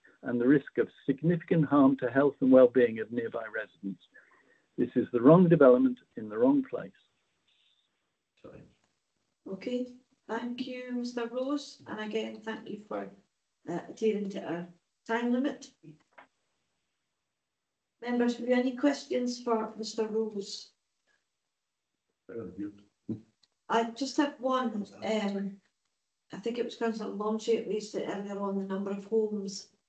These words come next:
Speaker 2: in the vicinity. And I think I caught you there, Mister Rose. You said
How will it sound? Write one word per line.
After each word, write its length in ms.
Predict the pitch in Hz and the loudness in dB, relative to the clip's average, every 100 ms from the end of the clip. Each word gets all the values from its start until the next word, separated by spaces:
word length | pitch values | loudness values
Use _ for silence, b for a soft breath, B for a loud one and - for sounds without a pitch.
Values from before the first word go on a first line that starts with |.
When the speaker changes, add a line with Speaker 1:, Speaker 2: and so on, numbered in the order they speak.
| _ _ _ _ - | _ _ _ _ -10
Speaker 2:
in 140 | 190 | -6
the 80 | 190 | -6
vicinity. 640 | - - 220 220 214 196 | -8 -4 -2 -2 -4 -6
And 140 | - 190 | -6 -6
I 40 | |
think 580 | 196 - 226 254 - - - | -6 -4 -4 -4 -6 -14 -6
I 120 | 226 | -6
caught 420 | 226 226 220 - | -4 -4 -6 -4
you 120 | 226 | -2
there, 160 | 220 214 | 0 -2
Mister 220 | 214 220 | -4 -6
Rose. 320 | 202 214 208 | -4 -2 -4
You 60 | 214 | -4
said 280 | - 214 | -4 -4